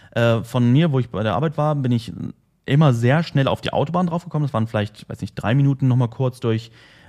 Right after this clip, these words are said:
ähm, die Seitenstraßen fahren, dann ging's direkt auf die Autobahn und dann ging der ganze Weg eigentlich nach Hause nur noch Autobahn. Und dann gab's eine Zeit lang, wo diese eine Autobahn gesperrt war, weil sie neu gemacht wurde.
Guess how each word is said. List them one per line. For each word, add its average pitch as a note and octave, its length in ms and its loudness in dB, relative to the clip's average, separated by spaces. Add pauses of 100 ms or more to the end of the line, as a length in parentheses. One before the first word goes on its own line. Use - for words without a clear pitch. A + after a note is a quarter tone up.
ähm, A2 320 -2
die A2 80 -4
Seitenstraßen C3+ 520 -2
fahren, B2+ 120 -2
dann B2 80 0
ging's A#2+ 160 0
direkt A#2 280 -4
auf F#2 140 -4
die - 80 -8
Autobahn D3 500 0
und C3+ 60 2
dann B2 120 4
ging B2 160 4
der B2 100 2
ganze D3 240 2
Weg C3 160 0
eigentlich A#2+ 180 0
nach A2 120 -2
Hause A#2+ 260 2
nur A#2+ 100 4
noch A2+ 120 0
Autobahn. G2 440 -2
Und - 520 -20
dann A2+ 100 -2
gab's D3 180 0
eine B2+ 60 0
Zeit C3 260 -2
lang, D#3 240 2
wo C3+ 280 4 (220)
diese A#2+ 220 -2
eine D3 240 2
Autobahn A#2+ 340 2
gesperrt A2+ 400 0
war, G2+ 120 0
weil G2+ 100 0
sie A2 80 2
neu A2 160 4
gemacht G2+ 300 2
wurde. - 220 -10